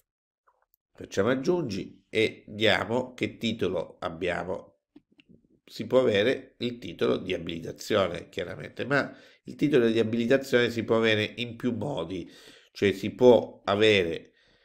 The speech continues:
come diploma di maturità magistrale ante duemilauno duemiladue oppure con la laurea in scienze della formazione primaria quinquennale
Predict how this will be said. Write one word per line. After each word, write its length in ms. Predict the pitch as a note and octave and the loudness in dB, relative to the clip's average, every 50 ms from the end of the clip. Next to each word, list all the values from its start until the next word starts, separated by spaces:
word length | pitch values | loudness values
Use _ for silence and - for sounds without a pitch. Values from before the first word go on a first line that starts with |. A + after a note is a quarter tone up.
| _ _ _ _ _ _ | _ _ _ _ _ _
come 600 | - A#2 A2+ G#2+ G2+ F2+ F2 D#2+ D2 - - - _ | -2 0 2 2 2 0 -2 -6 -8 -10 -12 -16 _
diploma 480 | - G2 F#2+ G2 A2+ A#2 A#2 G#2+ G#2+ | -6 -6 -4 0 4 2 4 4 2
di 120 | G2 G2 F2+ | -2 -2 -4
maturità 440 | - E2+ - F#2+ F#2+ G2 G2 G#2 | -6 -6 -6 -4 -4 0 0 0
magistrale 920 | F#2 G2 G#2 F#2 F2+ F#2 - - - G#2+ G2+ G2 F#2+ F#2 - - - _ - | 2 2 -2 -4 -4 -8 -8 -6 0 4 4 4 4 2 -2 -4 -12 _ -4
ante 600 | A#2 A#2 A#2+ A#2 A2+ G#2 G2 - - - F#2 F2+ | -2 0 0 0 0 -4 -10 -10 -4 -2 -2 -2
duemilauno 640 | F#2 G2 F#2 F#2 F#2+ F#2 F#2 F#2+ G2 G2+ G2+ F#2+ F#2+ | 0 -2 -2 -2 0 0 0 0 0 -2 -2 -4 -4
duemiladue 760 | F2+ F#2 F2+ G2 G#2+ C3 D3 C#3+ C#3 C3+ B2 C3 C#3 D3 D3 - | -4 -4 -4 -2 0 0 0 0 2 2 4 6 4 4 4 2
oppure 440 | D#3+ D#3 D#3+ - B2 A#2 A#2 A#2+ A#2+ | -2 -2 0 0 0 2 2 2 4
con 180 | A#2+ A#2+ A#2 | 4 2 6
la 100 | B2+ C#3 | 6 6
laurea 380 | C3+ A#2+ G#2+ G#2 G2+ G2 G2 G2+ | 6 6 6 6 4 2 2 0
in 120 | G#2+ G#2+ | -2 -4
scienze 360 | G#2 - - A#2+ A#2 A#2 - G2 | -6 0 0 0 0 0 -6 -4
della 120 | G2+ G2 | -4 -4
formazione 600 | G2 G2+ F#2+ F#2+ G#2 G2 - - A2 G2 G2 F#2 | -4 -4 -4 -4 -6 -6 -4 -4 -4 -4 -4 -6
primaria 600 | - - - - A#2 G#2 G#2 G2 F#2+ F#2+ G2 F#2+ | -10 -10 -10 -10 -6 -4 -2 -2 0 -2 -2 -4
quinquennale 920 | G2 A2 G#2+ G#2 - - B2+ B2+ A2 G2+ G2+ F#2+ F#2 F2+ F#2 G2 G2+ G2 | -4 -8 -10 -8 -2 0 0 0 0 -4 -6 -2 -2 -2 0 -2 -2 -4